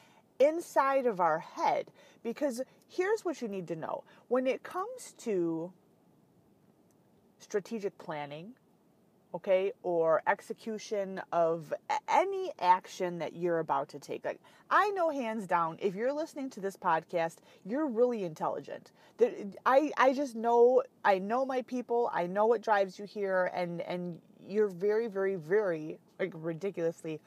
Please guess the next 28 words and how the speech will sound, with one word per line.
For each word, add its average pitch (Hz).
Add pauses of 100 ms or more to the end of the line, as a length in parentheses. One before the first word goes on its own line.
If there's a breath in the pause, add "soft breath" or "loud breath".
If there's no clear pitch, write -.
(220 loud breath)
off 240
the 262
charts 170
intelligent. 214 (320 loud breath)
And 202 (280 loud breath)
intelligent 214
people, 214 (640 soft breath)
okay, 254 (360 soft breath)
we 214
have 208
very, 202
like, 196
we 190
think, -
and 185
we 185
think 180
fast, 247
and, 185
and, 180
like, 170
half 240
the 302
time 285
you 208
have 220
things, 254
like, 175